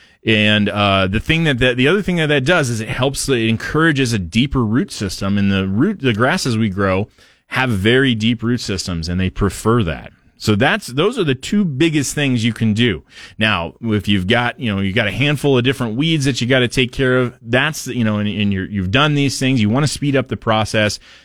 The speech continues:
uh, use some, use some weed killers. We've got great organic options. We've got our Zamzows Ultra,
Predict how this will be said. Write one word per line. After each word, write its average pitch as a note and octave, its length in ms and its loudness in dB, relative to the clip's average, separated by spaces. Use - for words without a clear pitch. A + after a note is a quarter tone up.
uh, G2 400 2
use A#2+ 460 2
some, A2 400 -2
use F#3 240 0
some D3 180 0
weed B2+ 220 0
killers. D#2+ 320 -2
We've F2 160 -2
got E2+ 200 -2
great F2+ 220 0
organic G#2+ 480 0
options. C3+ 460 -2
We've G2+ 120 0
got G2 200 2
our F2+ 100 0
Zamzows F2 640 -2
Ultra, C#3+ 420 0